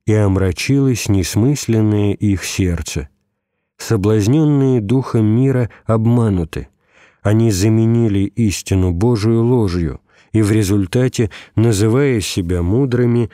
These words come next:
обезумели, ибо, предпочтя земные ценности, служили твари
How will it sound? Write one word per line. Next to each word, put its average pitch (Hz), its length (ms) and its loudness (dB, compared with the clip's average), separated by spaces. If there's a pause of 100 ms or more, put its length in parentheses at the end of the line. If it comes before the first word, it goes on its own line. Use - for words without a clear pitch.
(140)
обезумели, 107 880 0 (360)
ибо, 110 260 2
предпочтя 104 840 -2
земные 95 640 0
ценности, 113 800 -2 (220)
служили 110 680 0
твари 107 580 -2